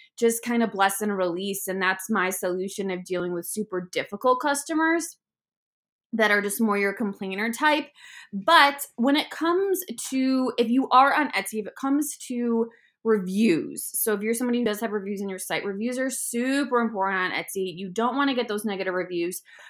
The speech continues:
but you also don't wanna succumb to just, you know, doing whatever the customer wants of you just to get the good review.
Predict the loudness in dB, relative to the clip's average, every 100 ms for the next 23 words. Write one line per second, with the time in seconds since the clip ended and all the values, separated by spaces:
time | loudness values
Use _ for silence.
0 | -2 0 0 2 0 0 -2 -2 0 0
1 | 0 -2 -4 -2 0 2 0 -4 -6 -2
2 | -4 -6 -8 -2 0 0 0 2 4 2
3 | 0 -4 -4 -4 -4 -2 -2 -2 -2 0
4 | 0 -2 -4 -6 -4 -6 -4 -6 -6 -10
5 | -8 -8 -4 -4 -2 -2 -2